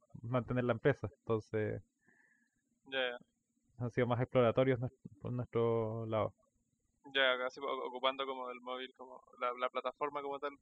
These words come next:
Speaker 2: más que, o sea,
Speaker 1: Sí.
Speaker 2: como el, el rédito económico que puede llegar a
Speaker 1: Pero,
Speaker 2: dar el mercado
Speaker 1: pero
Speaker 2: móvil.
Speaker 1: si, si encontramos algo interesante, porque también estuvimos en su momento trabajando en un proyecto y que después por la pandemia también tuvimos que dejar pausado y vamos a ver si lo, lo retomamos. Eh, era un jueguito también, eh, así para explorar,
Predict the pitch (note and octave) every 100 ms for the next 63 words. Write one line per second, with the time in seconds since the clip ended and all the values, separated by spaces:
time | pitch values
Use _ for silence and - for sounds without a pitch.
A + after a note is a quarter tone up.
0 | - C#3 C#3+ D3 C#3 C3+ _ _ _ _
1 | _ - C3+ B2+ C#3+ B2+ C3 B2+ C3+ C#3
2 | C#3 C3+ C3 C3+ C#3 C#3 C#3 C#3 C#3 C#3
3 | C#3 C#3 C3+ C3 A2 - C3 C3+ C3+ -
4 | C#3 C3 A#2+ - D#3 _ _ _ C3+ B2
5 | B2 C#3+ C#3+ D3+ D3+ C#3+ D3 D3+ C#3+ D3+
6 | C3 C3+ C3+ C#3 D#3 D3+ D3 D3 C#3+ C#3+
7 | D3+ D3 C3+ B2+ C#3 C#3 C#3 - C#3+ D3
8 | - C3+ B2+ - B2+ - B2 A#2+ A#2+ A#2+
9 | B2+ B2+ B2 A#2+ C3 - C3+ B2 B2+ -
10 | B2 - B2 D3 D#3 C3 B2 - B2 -
11 | G#2+ A#2 A#2 - C3 A#2+ A#2+ A#2 A#2 A#2
12 | A#2 A#2 B2+ C3 _ - - _ - B2
13 | G#2 - C#3+ D3+ - D3 D3 D3+ D3 D3
14 | D3+ C#3+ D3 C3+ C#3+ D3 C#3+ - C#3 C3+
15 | D#3 D3 C3+ - C3 C3+ C3